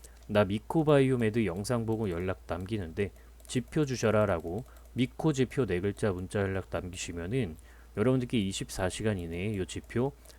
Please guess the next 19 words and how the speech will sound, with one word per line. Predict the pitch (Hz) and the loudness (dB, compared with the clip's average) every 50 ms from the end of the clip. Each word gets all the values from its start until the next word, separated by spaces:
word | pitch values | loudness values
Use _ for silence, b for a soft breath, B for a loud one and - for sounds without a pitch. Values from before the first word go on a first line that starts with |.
| B | B
한 | - - 156 170 | -6 -2 -2 0
분도 | 165 175 175 160 147 135 - | 2 0 2 4 4 2 4
빠짐없이 | - 127 120 113 117 113 107 101 - - 139 135 - | 6 4 4 4 4 0 -2 -2 -4 -2 -4 -4 -4
전부 | - - 98 92 92 90 - 87 92 120 - b b b b b | -4 -6 -6 -6 -6 -6 -8 -6 -8 -8 -8 b b b b b
전달 | - - 113 107 110 104 101 | -6 -2 0 4 4 4 4
드리도록 | - 101 98 98 90 90 85 - - | 2 -2 -4 -2 -2 -2 -4 -2 -2
할 | 123 - | -4 -2
겁니다. | - 135 110 87 - - 78 - b b b b b b | -2 -6 -6 -6 -10 -10 -12 -12 b b b b b b
만약 | - 120 123 131 120 | -2 2 4 4 4
이십사 | 120 120 131 - 120 117 | 4 2 2 0 0 -2
시간 | 110 - 135 127 101 | 0 0 0 0 2
넘기면 | 90 90 107 123 123 135 131 131 120 95 | 0 0 0 0 0 2 2 2 2 0
어떻게 | 82 - - 135 - - 123 | -2 -2 -4 -4 -2 0 -2
하시라고요? | 107 - - 95 87 82 - 98 123 151 151 - - - | -2 0 0 -2 -4 -2 -2 0 0 0 -2 -6 -14 -6
일일이 | - 127 135 147 147 147 147 143 139 131 131 127 127 120 | -2 0 2 2 4 4 4 4 4 4 4 4 4 2
버튼 | - 92 82 - - - 123 127 120 - | 0 -2 -6 -6 -2 -2 0 0 0 -2
누르고 | 92 82 85 82 95 120 123 | -4 -4 -2 -2 -2 -4 -4
저를 | - - 87 90 95 | -2 -4 -4 -4 -4
신고하셔도 | - - - - 175 170 170 156 160 156 151 135 135 113 - 95 87 113 117 131 135 | -4 -6 -6 -4 -4 -4 -2 0 0 0 2 2 0 -2 -2 -2 0 2 0 0 0